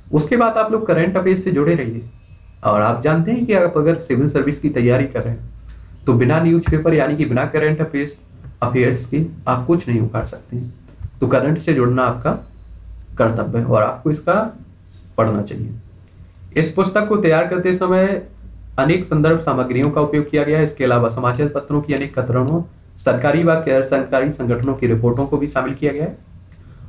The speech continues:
और इनमें से कुछ का उल्लेख शिक्षकों के लिए निर्देश में किया गया है। कुछ पुस्तक के अंत में सुझावित पाठ सामग्री में दिए गए हैं। अतिरिक्त जानकारी और पाठ सामग्रियों की कक्षाओं में चर्चा करना अत्यंत आवश्यक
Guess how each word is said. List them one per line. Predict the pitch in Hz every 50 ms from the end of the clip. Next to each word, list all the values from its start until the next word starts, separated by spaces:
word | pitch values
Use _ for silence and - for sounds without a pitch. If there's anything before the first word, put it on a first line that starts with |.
| - -
और | - - - - - - - - - - -
इनमें | 156 160 175 208 233
से | 226 -
कुछ | - 226 226 226
का | - 233 233
उल्लेख | 196 156 151 156 175 180
शिक्षकों | - - 147 - - - - 180 180 180
के | 180 190 185 185 180 180 147
लिए | 151 160 170
निर्देश | 160 123 123 120 120 135 156 - -
में | 160 123
किया | - - 113 107
गया | 110 113 117
है। | 117 - - -
कुछ | - 160 165
पुस्तक | 160 - 160 160 - 175 170 -
के | - 165
अंत | 151 143 143
में | 151 156
सुझावित | 156 - 127 120 127 127 135 131 -
पाठ | - 117 107 110 - - - - -
सामग्री | - 113 113 117 117 120 123 139
में | 147 151 147
दिए | 147 143 147 143
गए | 143
हैं। | 143 139 - - - - - - - - - - - - - - - - - - -
अतिरिक्त | - - - 185 196 196 - -
जानकारी | 165 147 156 147 165 160 170
और | 180
पाठ | 165 - 131 131 131 - - - - - - -
सामग्रियों | - - - 131 120 113 117 113 113 123 127 147 156 160
की | 160 160
कक्षाओं | 147 - - - - 147 147 156
में | 156 147 -
चर्चा | - 113 110 120 131
करना | - 135 135 139 -
अत्यंत | - - 123 123 117 127 147 151 - -
आवश्यक | 117 117 110 107 - - 113